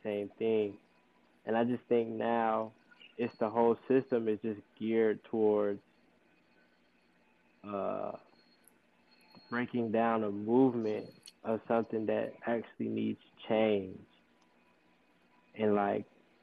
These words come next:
like you said, it's so much that we could talk about, but I think,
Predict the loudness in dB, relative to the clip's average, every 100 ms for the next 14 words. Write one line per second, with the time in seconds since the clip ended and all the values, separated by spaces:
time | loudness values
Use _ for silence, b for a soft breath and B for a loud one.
0 | 0 2 2 4 4 4 2 0 0 4
1 | 6 6 4 4 0 0 -4 0 2 2
2 | 2 0 -2 -4 -4 -2 -2 -2 -4 -6